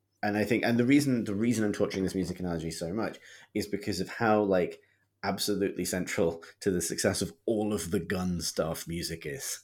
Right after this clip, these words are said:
right? Like, um, you know, I, I really liked Peacemaker. I think it's a really good bit of T V. Um,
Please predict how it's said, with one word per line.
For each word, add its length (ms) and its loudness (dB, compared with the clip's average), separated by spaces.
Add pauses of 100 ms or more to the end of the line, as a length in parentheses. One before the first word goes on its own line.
(440)
right? 300 2 (120)
Like, 480 0
um, 520 0 (460)
you 100 0
know, 280 -2
I, 280 6
I 40 8
really 380 6
liked 280 0
Peacemaker. 600 -6
I 60 -4
think 180 -4
it's 120 -8
a 60 -4
really 260 -2
good 320 -6
bit 120 -8
of 100 -14
T 180 -4
V. 460 4
Um, 420 -8